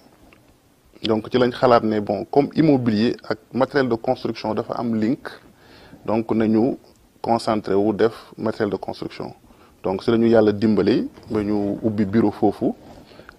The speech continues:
donc bu ko defee di yëngu ci lépp lu jëm ci immobilier, lépp lu jëm ci matériel de construction, maanaam muy carrelage, muy sanitaire,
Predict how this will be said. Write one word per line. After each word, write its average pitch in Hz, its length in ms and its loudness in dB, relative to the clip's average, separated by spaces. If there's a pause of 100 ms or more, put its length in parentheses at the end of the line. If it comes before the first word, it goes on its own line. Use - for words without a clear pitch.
(120)
donc 98 380 -2
bu 98 120 -4
ko - 120 2
defee 101 760 0
di 104 180 -2
yëngu - 140 2 (120)
ci - 120 -8
lépp 110 280 -6
lu 110 160 0
jëm 110 180 0
ci - 300 -10
immobilier, 101 460 -6 (460)
lépp - 280 -18
lu 113 120 0
jëm 110 220 0
ci 110 180 -4
matériel 110 300 -4
de 104 40 2
construction, - 560 -10 (460)
maanaam 101 280 -4
muy 98 140 0
carrelage, 107 720 6
muy 92 200 -6
sanitaire, 110 760 2